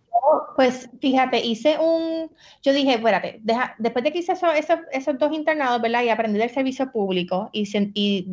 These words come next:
decidí que, que sí, fíjate, me gusta esto. Dije, "Espérate, déjame enfocarme en lo que estoy estudiando", porque, pues,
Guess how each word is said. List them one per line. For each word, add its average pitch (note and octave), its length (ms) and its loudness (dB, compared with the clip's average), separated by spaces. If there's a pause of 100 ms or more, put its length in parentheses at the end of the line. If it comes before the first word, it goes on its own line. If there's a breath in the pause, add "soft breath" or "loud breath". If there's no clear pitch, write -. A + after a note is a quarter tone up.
(140)
decidí G#3 480 -2
que, C4+ 360 2
que A3 200 2
sí, E4 340 -2
fíjate, E4+ 260 0
me B3+ 120 2
gusta A3+ 360 0
esto. G#3 480 -2 (420 loud breath)
Dije, A3+ 180 2
"Espérate, F#3+ 340 2
déjame G#3+ 380 2
enfocarme E4+ 460 -2
en D4 60 2
lo G#3+ 100 2
que G3+ 60 0
estoy G#3 220 -2
estudiando", A3 840 -2
porque, G3 220 -4
pues, F#3 220 0